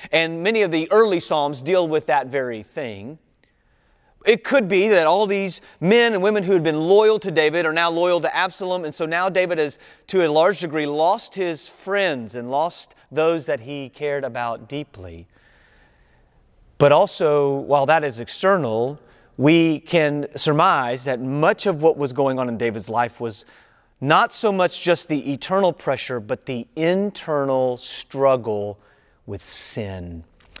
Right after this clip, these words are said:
And that's what we pick up here in Psalm six. We're gonna be in Psalm six, and what helps us to know that you're with us and engaged is for you to type word. Now,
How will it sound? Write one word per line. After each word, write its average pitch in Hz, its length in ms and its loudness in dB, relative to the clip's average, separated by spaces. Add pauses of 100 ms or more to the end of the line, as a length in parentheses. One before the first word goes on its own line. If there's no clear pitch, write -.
And 127 140 -8
that's 175 220 0
what 180 120 -2
we 147 120 -2
pick - 260 -4
up 127 180 2
here 117 380 0
in 110 240 -6
Psalm 123 540 -2 (460)
six. - 760 -2
We're 131 60 -2
gonna 160 140 4
be 196 180 6
in 190 160 0 (140)
Psalm 190 320 2
six, - 360 -2
and 160 120 2
what 196 100 4
helps 214 240 0
us 220 160 2
to 190 140 0
know 175 160 6
that 156 100 0
you're 156 240 4
with 180 240 0
us 185 240 2
and 143 100 -4
engaged 147 720 0
is 135 320 -2 (220)
for 139 140 -2
you 196 360 6
to 135 160 -4
type - 420 -2 (200)
word. 131 500 2
Now, 127 180 -2